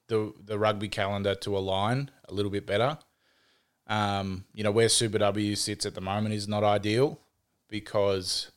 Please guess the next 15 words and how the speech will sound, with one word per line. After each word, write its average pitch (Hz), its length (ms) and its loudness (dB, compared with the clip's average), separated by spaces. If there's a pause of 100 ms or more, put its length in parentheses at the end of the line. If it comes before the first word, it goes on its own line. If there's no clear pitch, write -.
(500)
you 98 180 -12
know, - 80 -10 (540)
they, 101 440 -2 (320)
they 104 100 -4
get 104 220 2
that 107 320 2 (840)
sort 120 220 4
of 110 160 0 (140)
six-week 131 520 6
block 143 300 12
where 127 100 4
they're 117 100 4
playing 113 540 0 (220)
high-level 120 360 2
footy. 151 380 4